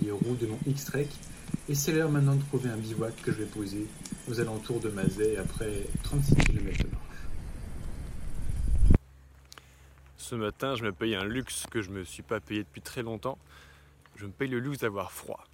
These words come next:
Speaker 2: Et après les journées, il y a trente-deux, trente-trois, trente-quatre degrés en plein soleil de ces derniers jours. Ah,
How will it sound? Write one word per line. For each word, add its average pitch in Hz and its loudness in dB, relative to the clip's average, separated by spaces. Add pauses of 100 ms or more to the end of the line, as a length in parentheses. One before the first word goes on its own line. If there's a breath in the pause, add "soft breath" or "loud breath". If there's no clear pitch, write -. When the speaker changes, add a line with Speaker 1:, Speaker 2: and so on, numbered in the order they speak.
(300)
Speaker 2:
Et 85 -12
après 98 -6
les 107 -2
journées, 104 -6
il 117 -6
y 107 -4
a 98 -6
trente-deux, 110 -8
trente-trois, 110 -10
trente-quatre 113 -6
degrés 113 -2
en 107 -6
plein 120 -6
soleil 120 -2
de 131 -4
ces 113 -6
derniers 95 -4
jours. 147 -8 (960 loud breath)
Ah, - -8